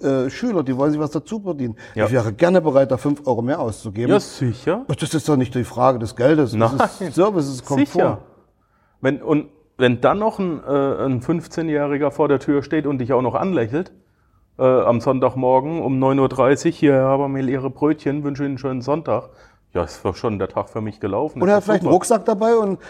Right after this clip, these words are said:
Speaker 2: Ja.
Speaker 1: und sagt, äh, „Wir haben heute übrigens die und die Gepäckmischung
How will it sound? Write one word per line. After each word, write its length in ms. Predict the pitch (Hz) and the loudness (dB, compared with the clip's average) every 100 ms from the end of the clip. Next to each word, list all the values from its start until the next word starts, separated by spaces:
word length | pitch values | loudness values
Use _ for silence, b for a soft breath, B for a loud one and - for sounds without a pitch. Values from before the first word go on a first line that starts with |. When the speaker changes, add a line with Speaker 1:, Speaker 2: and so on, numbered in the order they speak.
| - | -2
Speaker 2:
Ja. 100 | 277 | 2
Speaker 1:
und 240 | 185 180 | 4 4
sagt, 320 | 185 185 - | 4 4 2
äh, 180 | 180 170 | 2 4
„Wir 100 | 175 | 4
haben 100 | 175 | 4
heute 260 | 180 170 160 | 2 0 0
übrigens 400 | 180 185 165 - | -4 -2 -2 -4
die 160 | 196 | -4
und 100 | 196 | -4
die 380 | 180 180 180 151 | -2 -2 -2 -2
Gepäckmischung 680 | 143 190 - 139 135 151 170 | 0 0 0 0 2 0 -2